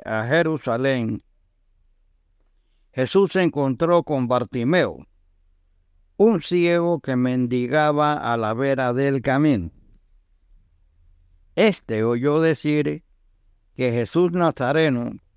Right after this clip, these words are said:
un título despectivo, Nazareno, pasaba por allí. Y aunque era ciego,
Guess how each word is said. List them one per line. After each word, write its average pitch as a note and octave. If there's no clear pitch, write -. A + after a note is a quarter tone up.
un A2
título D#3+
despectivo, A#2
Nazareno, A2+
pasaba D3+
por C3
allí. C3
Y B2
aunque B2
era F#3
ciego, C3+